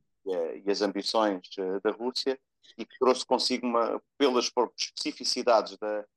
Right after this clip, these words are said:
da, do conflito, mais inflação, que já vinha de trás, tá, obviamente já vinha com um lastro de trás da saída da pandemia, mas que se agudizou pela, por, por estes, por, pelos, as características únicas, eh, deste conflito, e também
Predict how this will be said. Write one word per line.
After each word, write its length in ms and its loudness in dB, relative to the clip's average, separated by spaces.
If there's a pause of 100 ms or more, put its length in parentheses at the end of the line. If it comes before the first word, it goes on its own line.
(260)
da, 180 0
do 120 -10
conflito, 680 -8
mais 440 0
inflação, 640 0
que 80 -16
já 140 2
vinha 240 -6
de 140 -12
trás, 280 0
tá, 140 -8
obviamente 380 -6
já 80 -2
vinha 180 -10
com 140 -10
um 100 -4
lastro 320 0
de 320 -20
trás 240 2
da 100 -20
saída 340 -8
da 40 -8
pandemia, 560 -6 (260)
mas 140 -4
que 100 -6
se 80 0
agudizou 640 -4
pela, 580 -4 (100)
por, 160 -4 (100)
por 120 -8
estes, 260 -8 (240)
por, 80 -4 (240)
pelos, 300 -8 (340)
as 120 -6
características 680 -6
únicas, 480 -8 (360)
eh, 120 0
deste 320 -4
conflito, 420 -6 (380)
e 80 -10
também 400 2